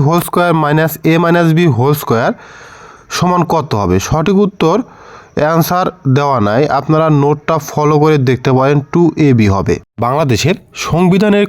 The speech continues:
কোন সংশোধনীতে তত্ত্বাবধায়ক সরকার ব্যবস্থা বাতিল করা হয়েছে? সঠিক উত্তর সি, পঞ্চদশ। একুশ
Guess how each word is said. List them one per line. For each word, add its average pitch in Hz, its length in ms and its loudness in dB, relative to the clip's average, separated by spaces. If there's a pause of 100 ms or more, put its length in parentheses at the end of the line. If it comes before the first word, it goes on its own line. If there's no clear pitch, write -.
(120)
কোন 151 160 2 (360)
সংশোধনীতে 165 600 0 (460)
তত্ত্বাবধায়ক 180 600 0
সরকার 170 320 0
ব্যবস্থা 156 380 0
বাতিল 139 300 0
করা 98 200 0
হয়েছে? 107 220 0 (120)
সঠিক 160 340 -2
উত্তর 185 180 0 (100)
সি, 180 120 0 (200)
পঞ্চদশ। 110 480 0 (360)
একুশ 208 160 -2